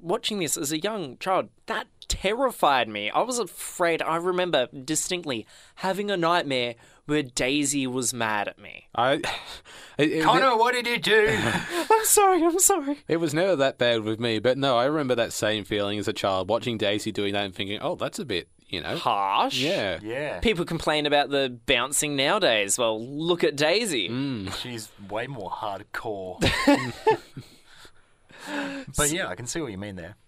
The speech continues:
Speaker 1: Mm, but the end of this episode, though, um, they go, "Well, fine, we'll just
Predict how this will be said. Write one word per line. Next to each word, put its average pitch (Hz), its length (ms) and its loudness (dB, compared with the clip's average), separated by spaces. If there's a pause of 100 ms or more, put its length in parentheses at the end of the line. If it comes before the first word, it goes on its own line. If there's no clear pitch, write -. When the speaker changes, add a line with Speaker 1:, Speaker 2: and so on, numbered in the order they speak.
Speaker 1:
Mm, 120 360 -10 (120)
but 208 300 0
the 190 220 2
end 180 160 0
of 165 80 -2
this 143 180 0
episode, 101 400 -2
though, - 880 -6
um, 156 600 2
they 156 160 2
go, 151 160 4
"Well, 170 320 2
fine, 147 500 0
we'll 147 160 -4
just 151 380 -2